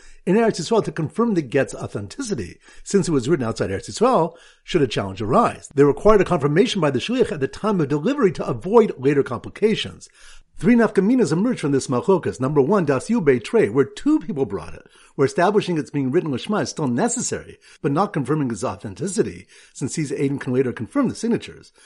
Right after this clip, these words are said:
Number two, Medina, Medina Be'eretz Yisrael, from province to province inside Eretz Yisrael,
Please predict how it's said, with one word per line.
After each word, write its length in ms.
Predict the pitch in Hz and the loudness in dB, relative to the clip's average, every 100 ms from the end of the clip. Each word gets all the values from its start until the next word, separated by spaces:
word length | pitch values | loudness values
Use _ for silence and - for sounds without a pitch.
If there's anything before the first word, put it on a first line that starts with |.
| - | -4
Number 220 | 143 135 | 0 2
two, 160 | 127 247 | 4 4
Medina, 640 | 180 135 123 123 240 180 | 4 2 0 2 4 4
Medina 500 | 123 127 143 165 247 | 2 0 0 0 2
Be'eretz 400 | 143 143 120 113 | 2 0 0 -6
Yisrael, 320 | 101 190 202 - | -2 2 2 2
from 140 | 123 | -4
province 340 | 165 170 151 | -2 -2 -2
to 60 | 151 | -4
province 480 | - 247 220 156 - | -2 0 2 0 -2
inside 340 | 220 208 165 | -2 0 2
Eretz 220 | 127 107 | 0 0
Yisrael, 460 | 110 - 254 226 | -2 2 2 2